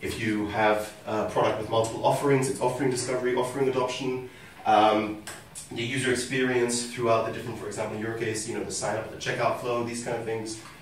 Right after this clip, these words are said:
So you need to really make sure that on the product side, people are getting an amazing experience, because you want people to return and repurchase or release.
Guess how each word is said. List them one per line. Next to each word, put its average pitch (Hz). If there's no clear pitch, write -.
So -
you 113
need 120
to 120
really 123
make 113
sure 165
that -
on 107
the 101
product 147
side, -
people 113
are 104
getting 104
an 98
amazing 98
experience, -
because -
you 113
want 110
people 104
to 98
return 120
and -
repurchase 127
or 104
release. 120